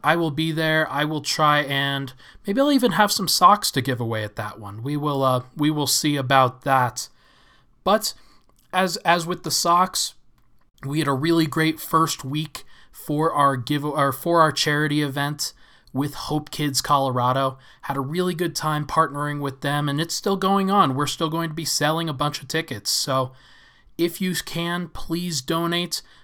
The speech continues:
Please, it's, it is super important, especially with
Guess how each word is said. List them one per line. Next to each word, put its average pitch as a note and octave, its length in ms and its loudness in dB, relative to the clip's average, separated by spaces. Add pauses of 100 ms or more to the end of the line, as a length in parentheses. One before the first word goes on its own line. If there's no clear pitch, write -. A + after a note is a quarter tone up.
(120)
Please, E3 720 -6 (120)
it's, C3+ 240 -10
it D3 180 -4
is C#3 500 -2 (260)
super G3+ 640 2
important, D#3+ 560 -2
especially F#3+ 600 -4
with D#3+ 400 -4